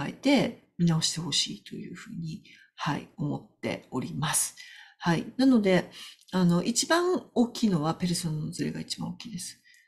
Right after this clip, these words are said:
はい。そこはね、あの、ちゃんと定期的に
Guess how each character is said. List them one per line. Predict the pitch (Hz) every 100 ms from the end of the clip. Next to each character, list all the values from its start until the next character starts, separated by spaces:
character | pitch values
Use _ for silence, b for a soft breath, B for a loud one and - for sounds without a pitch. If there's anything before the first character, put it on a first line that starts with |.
| b _ _
は | - 175
い。 | -
そ | - 220
こ | 240
は | 240
ね、 | 240 214 - -
あ | 143
の、 | 143 139 139 - - - _ _ _ _ _ _ _
ち | -
ゃ | 180
ん |
と | 160 156 139 - b b b _ _ _ _ _
定 | 196
期 | 185
的 | - 180
に | 160 151 220